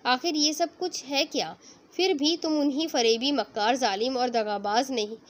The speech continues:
दगाबाज लोगों को नहीं, दगाबाज नहीं कहोगी?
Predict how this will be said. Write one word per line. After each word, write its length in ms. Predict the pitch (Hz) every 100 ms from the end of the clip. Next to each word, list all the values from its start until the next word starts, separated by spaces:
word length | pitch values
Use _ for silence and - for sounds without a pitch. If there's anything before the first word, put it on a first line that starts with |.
| - -
दगाबाज 520 | 240 233 233 233 254 269
लोगों 280 | 240 247
को 120 | 262 294
नहीं, 300 | 220 233 226
दगाबाज 500 | 226 220 208 233 262
नहीं 220 | 254 220 285
कहोगी? 400 | 381 392 320